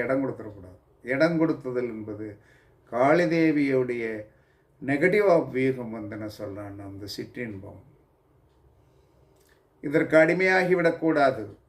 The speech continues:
அது, அது ஒரு விதத்தில் வந்து இருக்கத்தான் செய்யும். எப்பயுமே நீங்கள் ஒரு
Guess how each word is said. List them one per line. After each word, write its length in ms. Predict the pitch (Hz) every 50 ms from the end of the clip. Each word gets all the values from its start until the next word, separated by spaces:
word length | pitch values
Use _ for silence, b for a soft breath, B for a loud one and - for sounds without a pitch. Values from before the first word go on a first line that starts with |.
| _ _ _ _ _ _ -
அது, 360 | 113 113 117 123 127 165 202 240 233 214 180
அது 200 | 190 180 202 202
ஒரு 180 | 208 196 196
விதத்தில் 420 | 190 196 233 240 - - 226 220 202
வந்து 560 | 196 190 190 196 196 190 175 151 131 131 131
இருக்கத்தான் 480 | 139 143 139 156 139 156 156 156 151 - 143
செய்யும். 320 | 135 135 131 123 104 - - - -
எப்பயுமே 760 | 131 120 123 131 131 131 - - 208 202 196 190 190 220 226 220 - - b b b b b b b
நீங்கள் 360 | - 131 135 139 139 135 135 127
ஒரு 260 | 123 123 127 127